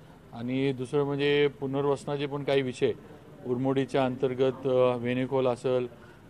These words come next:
लावंगरचे एक उपसा सिंचन योजनेचा आमचा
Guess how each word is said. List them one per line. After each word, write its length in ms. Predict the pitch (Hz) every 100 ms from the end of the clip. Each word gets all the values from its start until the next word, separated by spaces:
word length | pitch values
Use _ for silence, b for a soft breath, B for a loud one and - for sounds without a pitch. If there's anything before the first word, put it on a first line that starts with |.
| -
लावंगरचे 800 | 113 123 127 131 127 139 135 135
एक 100 | 127
उपसा 280 | 123 - 139
सिंचन 360 | 131 131 131 131
योजनेचा 380 | 127 123 123 123
आमचा 440 | 120 127 123